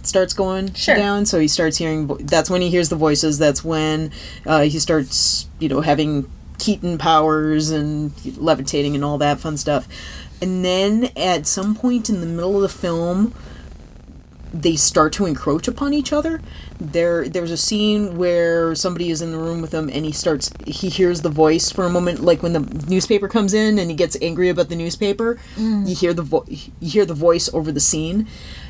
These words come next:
Speaker 1: and then, um, when he's outside, um, standing on top of the building, and the guy comes up to him, "Are you okay, man? I can,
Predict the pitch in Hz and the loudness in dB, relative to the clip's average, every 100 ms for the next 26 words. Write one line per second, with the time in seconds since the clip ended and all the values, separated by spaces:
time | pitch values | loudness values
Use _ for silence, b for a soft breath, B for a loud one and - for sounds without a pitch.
0 | B - 170 175 180 180 180 175 175 175 | B -6 -2 2 2 4 4 2 0 -2
1 | 175 - 160 160 156 151 147 - - - | -6 -4 0 2 2 0 -6 -8 -18 -20
2 | - - - - 151 - 165 165 151 165 | -20 -20 -14 -10 -8 -4 -2 0 2 2
3 | 165 - 170 160 156 156 151 151 151 156 | 4 2 2 2 2 2 2 2 0 -2
4 | 139 151 151 143 147 - 165 160 143 165 | -2 -2 -2 -2 0 0 0 0 -2 -2
5 | 160 147 143 147 180 175 170 165 160 160 | -4 -2 -2 4 4 6 4 4 2 0
6 | 156 160 156 147 156 151 151 147 147 139 | 0 0 0 -2 0 0 0 -2 -2 -2
7 | 147 151 185 208 202 185 190 196 208 208 | -4 -2 2 4 4 2 -2 -2 0 0
8 | 202 165 165 | 0 -2 -4